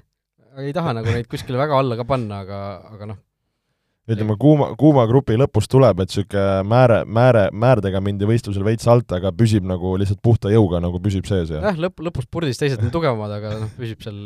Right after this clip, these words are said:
Speaker 1: ikkagi pelotonis, ütleme, jah. Äh, kuues koht, äh, võistkond, äh, kes siis, äh,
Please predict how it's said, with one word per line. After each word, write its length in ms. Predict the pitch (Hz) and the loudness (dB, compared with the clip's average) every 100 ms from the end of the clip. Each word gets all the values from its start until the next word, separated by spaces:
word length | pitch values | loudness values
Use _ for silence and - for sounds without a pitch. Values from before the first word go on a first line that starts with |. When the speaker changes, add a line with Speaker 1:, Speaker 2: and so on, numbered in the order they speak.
| 101 | -16
Speaker 1:
ikkagi 240 | - 101 | -20 -10
pelotonis, 480 | 147 123 104 95 87 | -6 -6 -6 -12 -12
ütleme, 360 | 92 - 98 104 | -8 -8 -8 -12
jah. 80 | 95 _ _ _ _ _ _ _ _ _ | -14 _ _ _ _ _ _ _ _ _
Äh, 240 | 123 127 123 - | -4 -2 -4 -8
kuues 300 | - 220 156 | -2 0 4
koht, 320 | 226 185 - - | 4 2 -2 -12
äh, 400 | - 123 123 123 | -8 -4 -4 -2
võistkond, 460 | 131 160 - 120 113 - | -4 -6 -4 -6 -6 -6
äh, 320 | 127 127 113 - _ | -2 -2 -4 -10 _
kes 240 | _ 110 - | _ -14 -12
siis, 120 | - - | -12 -6
äh, 200 | 123 120 | -6 -6